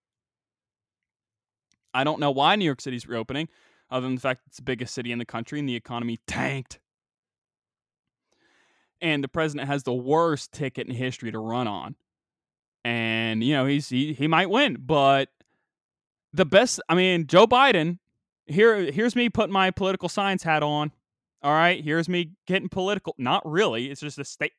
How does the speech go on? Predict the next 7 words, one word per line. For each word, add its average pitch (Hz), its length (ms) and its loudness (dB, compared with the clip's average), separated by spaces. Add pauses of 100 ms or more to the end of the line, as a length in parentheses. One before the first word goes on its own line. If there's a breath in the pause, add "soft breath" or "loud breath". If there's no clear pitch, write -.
(240)
I, 147 80 -2
it's 135 180 -8
just 165 220 -4
state 165 240 -6
facts. - 480 -4 (1400)
I 135 120 2
state 160 440 -2